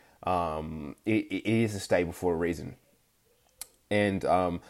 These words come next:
so w-, when we're working within the, uh, lower ends of the rep range, it, it can be quite taxing on, on the body. So, so we know that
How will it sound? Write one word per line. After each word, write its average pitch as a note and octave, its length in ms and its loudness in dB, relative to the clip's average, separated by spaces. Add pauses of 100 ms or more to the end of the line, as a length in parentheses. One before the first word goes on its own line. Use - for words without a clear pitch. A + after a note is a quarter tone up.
(180)
so A#2 140 4
w-, A2 180 2
when B2 140 6
we're C#3+ 100 6
working G#2 340 4
within G2 280 2
the, E2+ 280 0
uh, D#2 220 2
lower G2 320 8
ends F2 260 0
of - 140 -8
the F2 80 0
rep F2 160 2
range, E2 340 -4
it, F#2 220 -6
it F#2+ 80 -8
can G#2 100 -2
be G2+ 80 0
quite - 340 2
taxing - 520 -4
on, E2+ 280 -2
on F2+ 120 -2
the E2 80 0
body. E2 320 -4 (260)
So, A2 200 2
so - 120 -4
we G2 120 2
know F#2+ 200 0
that F2+ 220 2